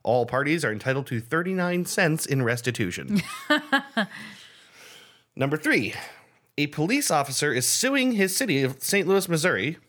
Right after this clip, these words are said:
Speaker 1: two years after he was working undercover during protests and was violently beaten and arrested while complying with police orders.
Speaker 2: Hmm. All right. Again.
Speaker 1: All right.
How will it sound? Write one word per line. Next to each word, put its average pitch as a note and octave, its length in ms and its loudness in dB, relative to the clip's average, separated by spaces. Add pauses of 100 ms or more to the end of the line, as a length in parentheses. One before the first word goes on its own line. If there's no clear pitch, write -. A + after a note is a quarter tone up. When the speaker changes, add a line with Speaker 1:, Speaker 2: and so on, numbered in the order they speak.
(180)
Speaker 1:
two D4 240 2
years G3 320 2
after E3+ 240 0
he D#3+ 80 2
was D3 160 2
working E3 340 0
undercover D#3 540 0
during A#2 240 0
protests A#2+ 680 -2
and A2 120 -4
was G#2+ 160 -4
violently D#3+ 480 0
beaten C#3+ 360 -2
and A#2+ 140 2
arrested A2 460 -2
while C#3 260 2
complying B2+ 560 -2
with A#2 140 -4
police A#2 380 -6
orders. F2 460 -6 (2250)
Speaker 2:
Hmm. A3 240 0 (1040)
All F3+ 160 2
right. G3+ 280 4 (240)
Again. F#3+ 540 4
Speaker 1:
All F#3+ 60 0
right. C#4+ 200 0